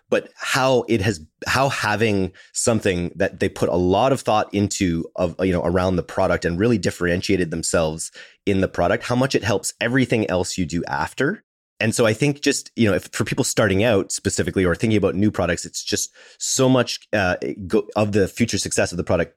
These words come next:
goes into how you approach the product, how you build the product, how you differentiate the product. And then beyond that, really how it fits with a very specific audience, with, with, with your audience, how it resonates with your audience. And I feel like just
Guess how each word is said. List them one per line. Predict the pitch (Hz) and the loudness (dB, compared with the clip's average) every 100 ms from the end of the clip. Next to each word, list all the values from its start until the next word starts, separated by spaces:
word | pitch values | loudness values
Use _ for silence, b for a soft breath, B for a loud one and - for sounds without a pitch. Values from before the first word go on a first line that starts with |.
| _ | _
goes | - 95 92 90 | 2 2 2 0
into | 92 80 90 82 | -2 -2 -4 -4
how | - 104 92 | -4 -2 -2
you | 87 85 | -2 -4
approach | 80 92 80 | -2 -4 -4
the | - | -4
product, | 82 82 | -4 -2
how | - | -2
you | 90 80 | -2 -2
build | 82 | -4
the | 73 | -4
product, | 85 82 - | -4 -4 -2
how | 82 | -4
you | 80 | -4
differentiate | 76 87 80 78 80 73 | -6 -4 -4 -2 -4 -6
the | |
product. | 71 80 80 - B B B - | -4 -2 -2 -4 B B B -4
And | 104 | 0
then | 98 | 0
beyond | 95 101 113 107 | 2 2 2 2
that, | 95 - | 0 -2
really | 87 95 95 90 | 0 2 2 0
how | - 95 | 0 0
it | 87 - | -2 -6
fits | - 113 - 98 | -2 -2 0 -2
with | 85 | -2
a | |
very | 76 90 87 87 | 0 0 2 0
specific | - 85 - 85 80 - | -2 -6 -4 -4 -6 -4
audience, | 78 90 165 262 - | 0 2 2 0 -2
with, | 87 - | -4 -2
with, | 95 82 - | -2 -2 -6
with | 65 85 95 - | -10 -2 -2 0
your | 90 - | -2 0
audience, | 82 101 - | 0 -2 -2
how | 82 | -4
it | - 80 | -6 -6
resonates | 85 87 104 104 - | -2 0 2 0 0
with | 107 | -2
your | 117 95 | 0 2
audience. | 113 151 175 B B B B | 2 0 -4 B B B B
And | 95 | -2
I | |
feel | - 135 | 2 2
like | 120 | 2
just | 123 - | 0 -4